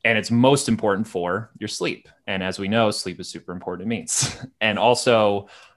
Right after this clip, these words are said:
um, before you go to sleep, catching the sunrise also puts you on the up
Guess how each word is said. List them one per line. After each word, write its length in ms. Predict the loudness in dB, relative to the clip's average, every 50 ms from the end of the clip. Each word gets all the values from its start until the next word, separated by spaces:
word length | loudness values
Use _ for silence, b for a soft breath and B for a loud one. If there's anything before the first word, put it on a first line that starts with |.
| B B 2
um, 600 | 4 6 6 6 6 4 0 -2 -6 -10 -12 -10 -6
before 280 | -6 -2 2 4 4 6
you 80 | 6
go 140 | 4 4 2
to 80 | 2 0
sleep, 480 | -4 -4 -4 -4 -4 -4 -6 -10 -6
catching 280 | -2 -2 -2 -2 -2 -4
the 80 | -4
sunrise 520 | -4 -2 -2 -2 -2 -2 -2 -2 -2 -2 -2
also 240 | -2 -2 -4 -6 -6
puts 280 | -4 -4 -4 -4 -2
you 120 | -4 -4 -4
on 100 | -4 -4
the 140 | -2 0
up 320 | 2 2 2 2 -2 -6